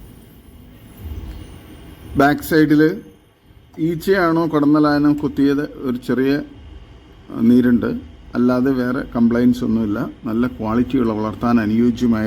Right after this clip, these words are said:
ആടാണ്. ഇതിന് വില ചോദിക്കുന്നത് പതിനേഴായിരം രൂപയാണ്. സ്ഥലം കൊല്ലം കല്ലുംതാഴം. ആവശ്യക്കാർ താഴെ കാണുന്ന നമ്പറിൽ ബന്ധപ്പെടുക. നല്ല ക്വാളിറ്റിയുള്ള വളർത്താൻ അനുയോജ്യമായ നല്ല തീറ്റയും കുടി ഇടനീട്ടവും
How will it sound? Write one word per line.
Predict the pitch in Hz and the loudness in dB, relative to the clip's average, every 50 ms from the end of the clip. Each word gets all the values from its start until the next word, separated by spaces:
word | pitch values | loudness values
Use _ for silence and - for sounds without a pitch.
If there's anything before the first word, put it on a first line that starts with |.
| 107 101 95 | -2 -2 -2
ആടാണ്. | 101 104 107 98 92 98 113 - - - - - - | -2 -2 -2 -4 -2 -2 -4 -4 -6 -8 -12 -4 0
ഇതിന് | 117 127 131 123 | 4 4 4 4
വില | 131 143 160 156 165 | 4 2 0 0 0
ചോദിക്കുന്നത് | 160 160 147 143 143 151 143 139 135 135 127 - 127 | 0 0 0 0 0 0 0 2 0 0 -2 -2 -2
പതിനേഴായിരം | 120 120 123 131 135 139 143 143 147 147 147 147 139 123 | 0 0 2 2 2 2 2 2 2 2 2 2 0 2
രൂപയാണ്. | 123 123 127 120 127 123 117 117 113 117 | 0 0 0 0 0 0 0 0 -2 -4
സ്ഥലം | - 120 117 123 120 117 | -4 -4 -2 -2 -2 -2
കൊല്ലം | 117 110 107 117 120 113 - | -2 -2 -2 -2 -2 -2 -4
കല്ലുംതാഴം. | 104 98 98 110 113 113 117 107 101 95 90 78 82 98 101 | -4 -4 0 0 0 2 2 0 -2 -2 -4 -6 -6 -6 -4
ആവശ്യക്കാർ | 104 98 123 113 127 131 139 135 - 127 | -4 -2 -2 0 2 2 2 2 0 -2
താഴെ | 117 120 131 127 127 | 0 0 -2 -2 -2
കാണുന്ന | 127 123 127 123 123 117 107 | -2 0 2 2 2 0 0
നമ്പറിൽ | 104 107 107 123 135 135 127 113 | -2 -4 -4 -4 -2 -2 -2 -2
ബന്ധപ്പെടുക. | 107 110 110 127 117 - 117 110 104 107 95 - - - - - - - - - - - 127 | -2 -2 -4 -4 -6 -4 -4 -4 -4 -6 -8 -10 -12 -16 -16 -16 -14 -14 -14 -14 -6 0 2
നല്ല | 131 147 170 160 - | 4 4 4 2 0
ക്വാളിറ്റിയുള്ള | 135 127 131 139 139 143 - 151 143 135 127 123 | 0 2 2 2 2 2 2 0 2 2 0 0
വളർത്താൻ | 117 117 123 117 - 143 139 139 139 135 123 | 0 0 0 -2 0 0 0 2 2 4 4
അനുയോജ്യമായ | 117 120 127 139 147 143 123 135 139 131 127 120 117 113 110 | 4 4 4 4 2 2 2 2 2 2 2 0 0 -2 -2
നല്ല | 110 117 135 131 131 | -2 -2 -2 0 0
തീറ്റയും | 120 117 120 143 135 131 135 123 | -2 -2 0 -2 0 0 2 2
കുടി | 120 123 123 120 110 | 2 2 2 2 2
ഇടനീട്ടവും | 104 110 113 117 120 113 123 127 123 120 113 | 0 0 2 2 0 0 0 0 2 2 2